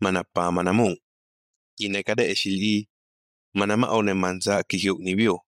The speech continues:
y mananji o mako tau, nengo be de Jehová ne Dios de hiu. Cojuy, makunia y manan e de mako tau Jehová ne Dios de hiu. Recaun raben,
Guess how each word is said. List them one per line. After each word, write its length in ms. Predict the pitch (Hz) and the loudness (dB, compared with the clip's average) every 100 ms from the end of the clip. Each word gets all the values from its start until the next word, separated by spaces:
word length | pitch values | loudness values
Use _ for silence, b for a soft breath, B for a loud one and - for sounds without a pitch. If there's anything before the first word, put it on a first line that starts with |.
| _ - | _ -6
y 80 | 107 | -2
mananji 420 | 101 95 92 113 | 0 0 -2 -2
o 100 | 120 | 0
mako 360 | 101 98 98 98 | 0 -2 -2 -2
tau, 360 | 92 95 98 110 _ _ - | 0 0 0 -4 _ _ -6
nengo 260 | 98 95 95 | -2 -2 0
be 200 | 98 101 | 0 0
de 120 | 98 | 0
Jehová 360 | - 87 92 | -2 -2 0
ne 140 | 95 92 | 0 0
Dios 300 | 95 90 - | -2 -2 -2
de 80 | 85 | -2
hiu. 240 | 101 113 - _ _ _ _ _ _ _ | 0 0 -2 _ _ _ _ _ _ _
Cojuy, 460 | - 101 98 107 117 _ _ _ _ - | 0 2 2 2 -4 _ _ _ _ -4
makunia 500 | 104 101 101 107 123 | -4 0 0 2 0
y 100 | 117 | 0
manan 320 | 101 90 90 | 2 0 -2
e 200 | 92 104 | -2 -2
de 120 | 98 | -2
mako 320 | 92 90 - - | -2 -4 -4 -2
tau 200 | 90 92 | 0 -2
Jehová 380 | - 90 92 | -2 0 2
ne 140 | 98 95 | 0 0
Dios 260 | 98 92 | 0 -2
de 120 | - 92 | -2 0
hiu. 220 | 104 117 _ _ _ _ _ _ _ _ _ _ - | 0 0 _ _ _ _ _ _ _ _ _ _ -4
Recaun 480 | 98 - 104 117 - | -2 0 0 0 0
raben, 380 | 113 101 98 | 0 2 0